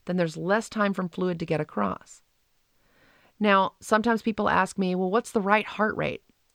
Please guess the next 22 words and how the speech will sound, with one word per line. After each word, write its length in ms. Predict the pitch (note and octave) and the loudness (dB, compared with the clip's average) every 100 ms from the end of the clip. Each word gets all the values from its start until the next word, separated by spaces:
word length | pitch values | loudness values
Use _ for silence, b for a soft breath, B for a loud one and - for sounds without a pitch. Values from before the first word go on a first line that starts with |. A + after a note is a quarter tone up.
| _ _ | _ _
I 160 | - C#4 | -2 0
don't 160 | D#4 | 2
know 180 | A3 A3+ | 2 2
exactly 460 | G3+ D#3+ D#3+ D3 C3+ | 0 0 -2 0 -4
what 140 | D3 | -2
the 80 | D#2 | -2
right 180 | D2 - | -2 -2
heart 220 | E2 B1+ | -2 0
rate 200 | C#2+ D2+ | -2 -4
is, 220 | C2 - b b - | -6 -8 b b -4
and 140 | G3 | -2
it's 80 | G3+ | 0
gonna 180 | D#4 F4 | -2 -2
depend 460 | D4+ - E4+ F4 | -4 -4 -4 -4
to 100 | - | -2
a 60 | A3+ | -2
certain 420 | - D4+ D#4+ A3+ | -2 -4 0 0
degree 420 | G#3+ G3+ B3 C4 - | 0 0 0 0 -2
on 180 | G3 F#3 | -4 -2
what 220 | A#3+ - | -2 -2
the 80 | G3+ | -6
size 640 | - G#3 G3 A3 A3+ G#3+ | -4 -2 2 2 2 0